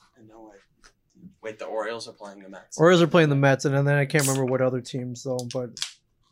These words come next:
Speaker 2: I, um, yeah, I'm trying to,
Speaker 1: Ugh, God.
Speaker 2: I'm trying to find it, and I'm, and I'm, and I'm failing. But anyways,
Speaker 1: Okay.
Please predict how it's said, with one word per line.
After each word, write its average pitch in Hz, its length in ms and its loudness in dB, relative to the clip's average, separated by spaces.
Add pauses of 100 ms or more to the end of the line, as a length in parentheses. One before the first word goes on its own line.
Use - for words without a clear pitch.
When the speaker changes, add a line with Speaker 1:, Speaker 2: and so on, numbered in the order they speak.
(1000)
Speaker 2:
I, 131 240 0
um, 120 480 -8 (1300)
yeah, 123 180 -10
I'm 123 120 -10
trying 135 260 -6
to, 123 60 -8
Speaker 1:
Ugh, 113 200 -10 (1160)
God. - 100 4 (3000)
Speaker 2:
I'm 139 80 -10
trying 143 260 2
to 127 60 -2
find 131 320 -4
it, 127 40 -6
and 123 100 -6
I'm, 120 220 -8
and 135 120 -2
I'm, 120 140 -2 (260)
and 143 100 0
I'm 127 140 0
failing. 123 680 -6 (140)
But 123 180 -6 (680)
anyways, 117 520 -6 (140)
Speaker 1:
Okay. 151 680 2